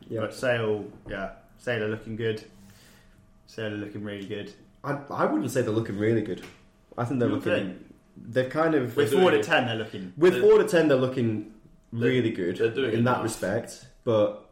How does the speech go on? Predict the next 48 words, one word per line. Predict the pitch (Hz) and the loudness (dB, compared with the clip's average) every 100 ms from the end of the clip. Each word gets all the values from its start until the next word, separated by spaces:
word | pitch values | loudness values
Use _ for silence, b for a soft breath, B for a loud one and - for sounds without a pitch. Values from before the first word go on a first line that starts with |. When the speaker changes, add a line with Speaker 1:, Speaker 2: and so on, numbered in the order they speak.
| _ _ _ _ | _ _ _ _
Speaker 1:
you | 127 | -4
know, | 120 | 0
yeah, | 113 123 113 | 2 0 0
like, | 117 104 113 | 0 0 -2
they | 117 | -2
played | 131 127 | 0 0
on | 113 104 | 0 -4
Friday, | - 120 120 117 | -2 -2 2 0
I | |
think | 120 107 | 0 -2
it | |
was, | 117 107 | -2 -2
they | 107 - | -2 -6
still | - - 123 117 | -14 -2 0 0
didn't | 110 101 | -2 -4
get | - | -4
a | |
bonus | 110 113 110 | -4 -4 -6
point. | 120 117 107 - - - | -4 -4 -4 -10 -20 -16
I | 110 | -8
think, | 123 117 123 | -6 -4 -2
I | |
don't | 135 156 | 0 2
know, | 151 | 2
I | 131 | 0
just | 139 - | -4 0
feel | 147 | 2
like | 127 104 | 2 -2
it | |
started | - 117 - | -2 -4 -4
to | - | -6
drop | 110 123 | -6 -4
off | 120 | -6
a | |
little | 120 120 | -8 -4
bit | 127 127 - | -4 -6 -10
this | 117 117 | -12 -8
end | 113 | -4
of | 117 | -4
the | |
season. | 117 120 120 117 | -2 -2 -2 -4
Speaker 3:
I | 131 147 | -2 -2
actually | - 147 | 2 2
Speaker 2:
Sale | 151 | 2
Speaker 3:
think | 147 | 2
Speaker 2:
Tigers | 139 123 117 | 0 0 -4
will | |
be, | 107 104 98 | -4 -4 -4